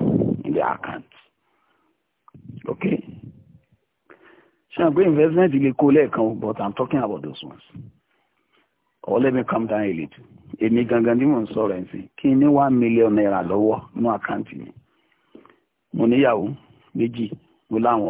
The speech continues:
ọmọ, àbí? Ó dá mi lójú ni, kì í ṣe pé wọ́n sọ wípé tí ó bá yẹ pé oúnjẹ tá a jẹ fún a whole year, ọdún kan, oṣù méjìlá,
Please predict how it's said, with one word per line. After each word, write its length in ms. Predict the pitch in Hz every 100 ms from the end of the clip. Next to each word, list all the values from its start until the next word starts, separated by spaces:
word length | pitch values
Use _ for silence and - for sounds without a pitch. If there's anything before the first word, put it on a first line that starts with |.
| 80
ọmọ, 140 | 73 - _
àbí? 220 | 87 120 147 _ - _ _ _ _ _ _ _ _ _ _ _ _ _ _ -
Ó 140 | 196
dá 200 | 170 180
mi 200 | 156 156
lójú 300 | 175 151 165
ni, 160 | 151 143
kì 100 | 127
í 80 | 139
ṣe 120 | 139
pé 80 | 151
wọ́n 240 | 151 151 151 -
sọ 60 | 135
wípé 280 | 147 151 151 156 - _ _ _ _ _ _ -
tí 80 | 226
ó 40 |
bá 160 | 240 240
yẹ 80 | 233
pé 120 | 240
oúnjẹ 400 | 233 226 214 185 185
tá 120 | 185 208
a 20 | 190
jẹ 260 | 127 143 139 139 165 - - - _ _ _ _ _ _
fún 160 | 202 233
a 120 | 165 139 113
whole 340 | 131 151 151 123 120
year, 240 | 139 233 175
ọdún 320 | 131 131 147 156
kan, 160 | 131 123
oṣù 180 | 127 98
méjìlá, 440 | 127 127 127 71